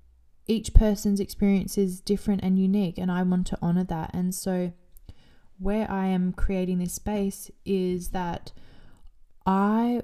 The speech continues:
want to be the best version of me so that I can be of service to other people, because I know that everything that I've been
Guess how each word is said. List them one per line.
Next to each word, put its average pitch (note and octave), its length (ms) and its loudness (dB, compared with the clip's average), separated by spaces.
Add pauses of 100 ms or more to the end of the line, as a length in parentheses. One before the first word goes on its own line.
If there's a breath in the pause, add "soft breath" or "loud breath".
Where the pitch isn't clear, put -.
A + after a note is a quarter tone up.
(160)
want F#3+ 380 2
to - 80 -4
be F3+ 220 0
the F3 120 -4
best F3 400 -6
version F3+ 400 -2
of F3 200 -6
me G3 460 -4 (260)
so F#3+ 240 -2
that F3+ 160 -2
I F3 160 -2
can F#3 180 0
be F3+ 140 0
of E3+ 140 -2
service E3+ 400 -2
to - 160 -4
other E3+ 140 -2
people, E3+ 440 4
because F#3 500 -4
I F3+ 160 -4
know F3+ 280 -2
that F#3 380 -8
everything G#3 460 -2
that G3+ 100 0
I've F#3 260 -2
been E3+ 280 -2